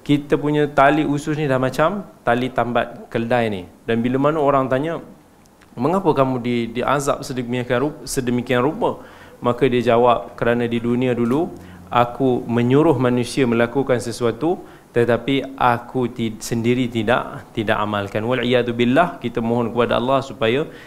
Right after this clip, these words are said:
kita tak tergolong dalam, dalam golongan macam ni. Sebab tu antara perkara yang paling, uh, saya risaukan juga secara peribadi ialah bila mana kita sampai kepada orang, kita mungkin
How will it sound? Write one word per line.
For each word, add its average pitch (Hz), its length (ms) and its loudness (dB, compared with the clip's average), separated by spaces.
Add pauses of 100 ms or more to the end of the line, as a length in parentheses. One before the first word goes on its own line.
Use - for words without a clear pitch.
(140)
kita 120 720 2
tak - 320 2
tergolong 117 480 0
dalam, 123 400 0 (160)
dalam 107 400 0
golongan 107 400 -2
macam 104 160 -8
ni. 95 100 -8 (380)
Sebab 127 200 2
tu 170 360 4
antara 127 320 2
perkara 123 480 0
yang 117 320 0
paling, 117 520 -2 (280)
uh, 113 400 2
saya 139 240 0
risaukan 135 520 0
juga 123 320 -2
secara 123 360 -2
peribadi 120 520 -2
ialah 139 200 0
bila 131 280 -2
mana 135 120 -4
kita 127 160 -8
sampai 123 400 0
kepada 120 240 0
orang, 151 220 0 (100)
kita 123 560 2
mungkin 120 800 0